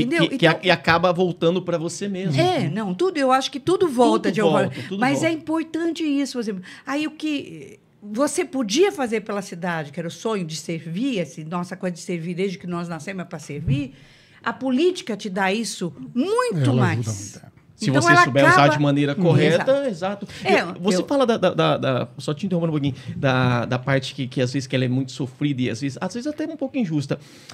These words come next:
Speaker 2: Eu lembro, tipo, quando você tava na frente do semai, teve um período que as chuvas não vinham.
Speaker 3: Poxa.
Speaker 1: Crise
Speaker 2: Gente,
Speaker 1: hídrica.
Speaker 2: e, e tipo assim,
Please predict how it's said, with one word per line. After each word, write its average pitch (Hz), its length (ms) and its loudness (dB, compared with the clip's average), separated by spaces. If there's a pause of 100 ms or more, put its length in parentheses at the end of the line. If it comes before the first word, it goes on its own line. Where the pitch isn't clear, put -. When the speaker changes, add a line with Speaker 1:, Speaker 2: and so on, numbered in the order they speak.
Speaker 2:
Eu 147 120 2
lembro, 247 180 2
tipo, 175 400 -4
quando 208 240 -2
você 165 220 -4
tava 143 180 -4
na 139 80 -2
frente 135 300 -4
do 131 60 -4
semai, 131 400 0
teve 202 200 -2
um 220 80 2
período 170 460 0
que 202 100 -4
as 180 80 -4
chuvas 208 320 -4
não 226 140 -4
vinham. 175 340 6
Speaker 3:
Poxa. 156 220 -6
Speaker 1:
Crise 269 320 8
Speaker 2:
Gente, 302 340 6
Speaker 1:
hídrica. 185 400 0
Speaker 2:
e, 254 240 -2
e 269 60 -2
tipo - 320 -6
assim, 302 380 -2